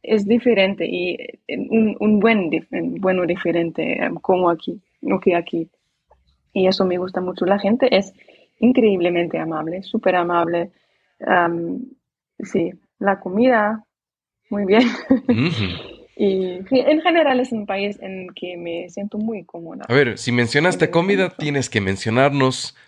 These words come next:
Speaker 2: tu comida o plato favorito de Holanda.
Speaker 1: Ah, probablemente el stroopwafels. Es que una, no sé cómo se dice en, en español, es como un, algo dulce con
Speaker 2: Ujú.
Speaker 1: miel. Es como una,
Speaker 2: ¿Como un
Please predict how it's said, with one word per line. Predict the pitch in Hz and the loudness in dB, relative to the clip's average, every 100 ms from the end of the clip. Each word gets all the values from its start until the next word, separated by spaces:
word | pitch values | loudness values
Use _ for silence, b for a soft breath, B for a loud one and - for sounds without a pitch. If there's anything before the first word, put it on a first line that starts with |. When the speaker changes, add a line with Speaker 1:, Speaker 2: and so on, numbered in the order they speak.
| b | b
Speaker 2:
tu | - 98 92 | -6 -4 -4
comida | - 110 139 135 135 139 - | 0 2 2 4 2 2 2
o | 101 95 - | 0 0 2
plato | 120 113 107 | 2 2 -2
favorito | 104 98 104 110 - 92 | -2 -2 0 0 0 -2
de | 90 | -2
Holanda. | 90 85 - - - _ _ _ _ - | -4 -10 -14 -20 -20 _ _ _ _ 0
Speaker 1:
Ah, | 254 262 262 226 | 2 4 0 -2
probablemente | 233 247 302 285 233 220 220 226 208 190 | 0 2 2 2 0 -2 -2 -4 -6 -8
el | 175 175 - | -8 -10 -12
stroopwafels. | - - 180 220 208 240 285 381 - _ _ - | -10 -6 -4 2 2 2 2 0 -2 _ _ -4
Es | 196 196 | -2 -2
que | - 180 | -2 -2
una, | 185 185 175 175 175 190 - - | -2 -2 -2 -4 -6 -8 -14 -4
no | 269 | 0
sé | 285 | 2
cómo | 226 196 190 | 2 2 2
se | 175 | 2
dice | 180 196 170 | 2 2 2
en, | 170 - | 0 -2
en | 175 | -2
español, | 170 170 165 170 170 | -2 -2 -4 -4 -6
es | - | -8
como | 170 170 | -10 -6
un, | 160 165 190 _ _ _ _ _ _ _ _ - - | -6 -8 -12 _ _ _ _ _ _ _ _ -10 0
algo | 214 233 | 2 2
dulce | 202 175 180 - 220 269 _ _ - | 2 -2 -6 -4 -4 -4 _ _ -2
con | 180 175 | 0 0
Speaker 2:
Ujú. | 170 | -4
Speaker 1:
miel. | 175 165 175 208 - _ _ - | -2 -2 -2 -4 -6 _ _ -16
Es | 185 | -16
como | - 185 | -10 -10
una, | 185 170 165 165 | -8 -10 -8 -6
Speaker 2:
¿Como | 101 | -2
un | 98 | -2